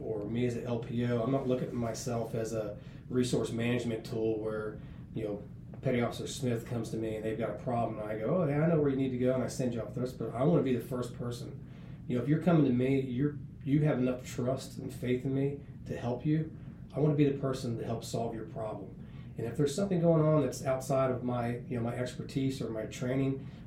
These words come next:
then that's whenever I go into, you know, my knowledge of the, of the, of the, you know, the, the system and find the right resource for you. But I think we could, we could leverage, um, you know, our, our,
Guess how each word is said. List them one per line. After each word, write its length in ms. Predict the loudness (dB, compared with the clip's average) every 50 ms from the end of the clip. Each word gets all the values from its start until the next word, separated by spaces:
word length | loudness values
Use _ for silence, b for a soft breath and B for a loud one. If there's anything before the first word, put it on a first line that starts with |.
| B
then 140 | 4 6 8
that's 200 | 8 6 6 4
whenever 380 | 2 2 2 2 0 0 0 0
I 140 | 0 -2 -4 -6 -6 -2
go 220 | 0 0 2 2
into, 280 | 0 0 0 -2 -2 -2
you 140 | -2 -2 -4
know, 60 | -4
my 100 | -4 -4
knowledge 420 | -2 -2 -2 0 0 -2 -2 -2
of 120 | -4 -4 -4
the, 200 | -4 -6 -6 -6
of 80 | -6
the, 140 | -6 -8 -8 -8 -10 -12 -10 -10
of 140 | -8 -8 -8
the, 160 | -8 -8 -8 -10 -10 -12 -12 -12 -12 -12 -12 -12 -14 -14 -12 -10
you 80 | -10 -8
know, 80 | -8 -8
the, 340 | -8 -10 -10 -10 -8 -6
the 60 | -6 -6
system 580 | 0 0 0 0 2 -2 -4 -4 -6 -8 B B B B B B B
and 80 | -8 -2
find 300 | 2 2 4 4 4 2
the 40 | 0
right 240 | 0 0 -2 -2
resource 460 | -2 -2 -2 -2 -2 -4 -4 -6 -6 -6
for 220 | -6 -6 -6 -4
you. 180 | -6 -6 -8 -10 B B B B B B B -6
But 120 | -4 0
I 100 | 2 2
think 260 | 4 6 4 4 4 4
we 120 | 4 4
could, 260 | 4 4 2 0 -2 0 2
we 120 | 2 4
could 180 | 4 4 2 2
leverage, 720 | 2 2 2 2 2 2 2 2 2 0 -4 -8 -10 -8 -6
um, 460 | -6 -4 -4 -4 -4 -4 -6 -8 -8 -10 -12 -14 -14 -14 -14 -14 -10 -6
you 100 | -4 -2
know, 80 | -2 0
our, 240 | 0 0 -2 -4 -4
our, 140 | -6 -8